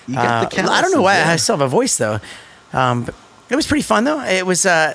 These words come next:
Speaker 2: it was two gigs originally, and then as, uh, I had a break in between, I got a call, and they're like, "Hey, we need you for this other gig," and so just like, "All right, just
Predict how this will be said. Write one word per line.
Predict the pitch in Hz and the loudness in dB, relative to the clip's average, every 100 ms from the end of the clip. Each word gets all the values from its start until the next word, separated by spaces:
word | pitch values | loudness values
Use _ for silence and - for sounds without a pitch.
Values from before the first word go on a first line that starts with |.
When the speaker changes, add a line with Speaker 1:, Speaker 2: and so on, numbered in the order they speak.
| - 156 | -4 -4
Speaker 2:
it | |
was | 185 - | -2 -2
two | - 247 | -2 -4
gigs | 190 196 160 | -2 -2 0
originally, | 151 156 151 127 | -2 0 -2 -2
and | 123 | -2
then | 123 | -2
as, | 127 131 - - - - - | 0 -2 -4 -10 -20 -16 -4
uh, | |
I | 127 120 117 | -2 0 -2
had | 127 | -2
a | 117 | -4
break | 107 127 131 | -2 -2 -2
in | 123 | -6
between, | 113 - 131 123 117 | -6 -6 -4 -2 -4
I | 117 123 | -6 -6
got | 110 | -6
a | 110 | -6
call, | 117 113 | -4 -4
and | 110 | -4
they're | 107 | -8
like, | 110 | -8
"Hey, | 147 147 | -8 -6
we | 151 | -6
need | 156 | -6
you | 160 | -8
for | - | -8
this | 147 123 135 | -8 -8 -8
other | 151 | -8
gig," | 131 123 120 | -8 -8 -8
and | 123 | -12
so | - 123 110 107 - - - | -10 -8 -8 -12 -20 -20 -20
just | - - | -16 -8
like, | 131 | -2
"All | 135 | 0
right, | 120 135 | 0 -2
just | - - | -8 -18